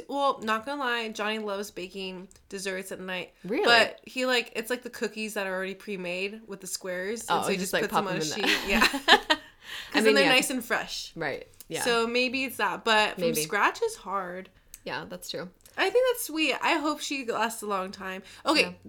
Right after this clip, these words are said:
Speaker 2: Yeah.
Speaker 1: Uh, Joey, as a reminder, is twenty-eight years old. She's twenty-four. So four-year difference. I still think
Speaker 2: Yeah.
Speaker 1: that's a good age for her in general, though.
Speaker 2: Yeah. A lot, I feel like a lot of these girls are really young. But then I was thinking, I guess he's twenty-eight, so.
Speaker 1: I know.
Speaker 2: Yeah.
Speaker 1: Yeah, we do have some young ones. We do have,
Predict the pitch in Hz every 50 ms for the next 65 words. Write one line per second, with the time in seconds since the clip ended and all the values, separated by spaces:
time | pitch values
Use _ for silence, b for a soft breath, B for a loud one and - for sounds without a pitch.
0 | - - - 233 240 240 240 233 233 226 226 247 254 269 277 269 262 269 269 285
1 | 277 262 240 240 247 220 226 - - - 247 233 233 233 208 - 208 214 190 190
2 | 180 185 - - 208 - - 202 196 190 - - - - 294 320 311 - 381 392
3 | 403 392 294 226 214 220 233 240 254 262 254 - 226 247 - - 262 214 196 175
4 | 165 247 - 214 202 214 - - - 175 190 - - 220 196 185 175 180 185 190
5 | 156 - 190 185 180 165 156 165 185 196 214 b b b b b _ 196 190 180
6 | 170 165 170 - b b b b _ - 220 220 180 196 233 - 330 415 480 523
7 | 554 392 226 180 180 202 196 214 214 202 - 165 160 160 180 175 156 160 156 151
8 | 151 147 147 151 139 147 151 - 175 175 180 175 175 170 170 175 175 170 160 156
9 | 139 151 156 165 165 - 175 156 - - 151 151 117 139 147 - - - - -
10 | 131 127 92 - - _ _ - - - 233 226 214 208 196 190 190 190 - _
11 | _ - - - 180 180 - _ _ 226 226 226 220 240 226 254 254 262 269 262
12 | 254 - 233 226 214 196 196 202 202 202 202 208 208 - - 226 208 247 285 302
13 | 330 330 320 311